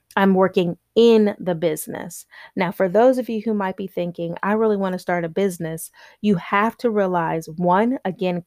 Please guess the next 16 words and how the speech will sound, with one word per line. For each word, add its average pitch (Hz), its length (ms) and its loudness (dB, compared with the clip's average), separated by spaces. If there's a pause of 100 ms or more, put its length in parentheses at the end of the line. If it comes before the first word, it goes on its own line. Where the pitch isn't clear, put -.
(120)
consistency 208 800 -6
has 175 240 -4
to 180 100 -6
be 170 120 -8
key, 269 400 -2 (380)
and 185 220 0
two, 208 500 2 (240)
you've 185 340 -4
got 196 280 2
to 220 80 -6
be 220 120 2
willing 180 320 -2
to 185 120 -10
make 170 180 -6
an 170 80 -4
investment 175 640 -4